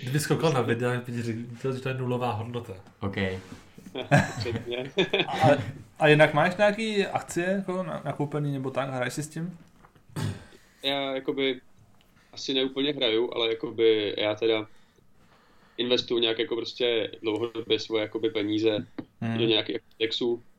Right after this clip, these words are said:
Speaker 3: Nevím, jako, nevím, jak moc to jako někomu něco říká teda, že jo, ale to jsou prostě, eh, ty jako, to je hodně,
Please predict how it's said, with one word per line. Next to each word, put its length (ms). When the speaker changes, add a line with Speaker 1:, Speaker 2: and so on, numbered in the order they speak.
Speaker 3:
Nevím, 140
jako, 260
nevím, 220
jak 140
moc 200
to 80
jako 220
někomu 280
něco 220
říká 300
teda, 220
že 100
jo, 120
ale 180
to 80
jsou 140
prostě, 460
eh, 320
ty 200
jako, 340
to 60
je 80
hodně, 240